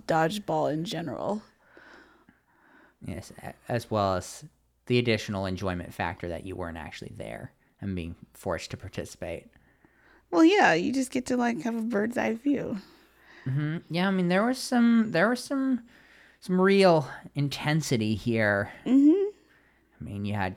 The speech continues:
Speaker 2: Caleb B, who's, like, previous pitcher, just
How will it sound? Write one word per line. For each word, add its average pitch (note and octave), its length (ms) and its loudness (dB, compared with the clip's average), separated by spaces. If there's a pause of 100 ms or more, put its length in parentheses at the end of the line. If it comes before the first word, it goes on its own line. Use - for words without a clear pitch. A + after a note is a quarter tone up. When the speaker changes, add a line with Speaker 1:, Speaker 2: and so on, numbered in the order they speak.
Speaker 2:
Caleb A2 580 -2
B, A#2 640 2
who's, F#2+ 280 -4
like, F2 480 -10 (1120)
previous A2 840 -2 (720)
pitcher, B2+ 800 0
just - 340 -10